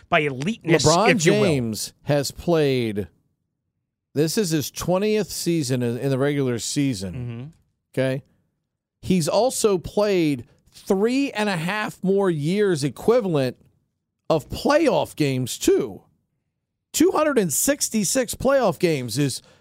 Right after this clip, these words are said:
Speaker 2: three and a half more years, or three and a quarter more years, Chris, at least. No, it's three and a half, ru-, roughly three and a half of extra seasons worth of games in the playoffs. So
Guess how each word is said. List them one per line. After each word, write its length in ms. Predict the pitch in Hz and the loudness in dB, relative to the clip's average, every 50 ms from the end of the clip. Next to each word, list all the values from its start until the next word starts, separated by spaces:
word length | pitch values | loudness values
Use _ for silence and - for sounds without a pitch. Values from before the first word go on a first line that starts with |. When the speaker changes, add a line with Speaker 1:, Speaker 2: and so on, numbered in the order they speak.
| _ _ _ _ _ | _ _ _ _ _
Speaker 2:
three 400 | - - - - 220 262 294 294 | -18 -8 -4 -2 0 0 0 0
and 80 | 269 240 | 0 0
a 60 | 202 | 0
half 360 | 170 175 190 214 220 175 - | -2 -2 -2 -2 -4 -6 -4
more 220 | 170 170 170 175 156 | -2 -2 0 0 0
years, 760 | 135 127 139 175 240 302 254 123 92 80 82 - - - - _ _ _ _ _ _ _ _ | -2 -2 -2 -2 -2 -2 -2 -4 -6 -10 -12 -14 -14 -16 -18 _ _ _ _ _ _ _ _
or 140 | - 139 139 | -4 -4 -2
three 240 | - - 202 277 262 | -2 -2 -2 0 0
and 80 | 185 | -2
a 40 | 143 | -2
quarter 380 | - - - 220 254 285 247 185 | -4 -2 0 0 2 2 2 0
more 240 | 170 170 175 165 | 0 2 2 0
years, 400 | 147 131 143 190 262 254 175 - | 0 0 -2 -2 -2 -4 -4 -6
Chris, 400 | - - 151 139 139 135 - - | -4 -2 0 0 0 -2 -4 -8
at 140 | 104 101 85 | -10 -10 -6
least. 280 | 104 127 185 277 269 196 | -4 -4 -2 -2 0 0
No, 120 | 254 269 | 0 0
it's 100 | 190 - | -2 -2
three 160 | - 233 262 | -2 -2 -2
and 80 | 247 220 | -2 -2
a 40 | 214 | -2
half, 60 | 190 | -2
ru-, 160 | 196 214 220 208 | -2 -4 -4 -6
roughly 360 | - - 220 269 - 233 190 | -6 -6 -6 -2 0 -2 0
three 160 | - 226 240 | 0 0 0
and 80 | 226 208 | 0 0
a 40 | 185 | 0
half 340 | 214 320 302 208 - - _ _ _ _ _ _ _ _ _ _ _ _ _ _ _ _ _ _ _ _ _ _ - | 0 0 -2 -4 -6 -8 _ _ _ _ _ _ _ _ _ _ _ _ _ _ _ _ _ _ _ _ _ _ -2
of 180 | 170 185 190 - - | -2 -2 0 0 -2
extra 340 | 202 247 - - - 233 202 | -4 -4 -4 -4 -4 -2 -2
seasons 760 | - - - 285 403 359 185 185 185 180 180 175 147 - - _ _ _ _ | -2 -2 -2 0 0 0 0 0 0 0 0 -2 -4 -6 -10 _ _ _ _
worth 300 | 151 185 233 254 233 - | 0 0 2 2 0 0
of 220 | 240 233 214 165 135 | 0 0 0 0 0
games 480 | 185 208 247 285 262 233 214 196 180 | 0 0 2 0 0 0 0 0 0
in 160 | 214 214 220 | -2 0 0
the 100 | 220 220 | 0 -2
playoffs. 840 | 220 - - 240 262 311 359 370 320 214 151 127 - - - - - - _ _ _ _ _ _ _ _ _ _ _ _ | -2 -2 0 0 2 2 2 2 0 0 -2 -4 -8 -10 -10 -12 -12 -16 _ _ _ _ _ _ _ _ _ _ _ _
So 500 | - - 247 240 233 226 220 202 165 | -2 0 2 2 4 4 2 2 0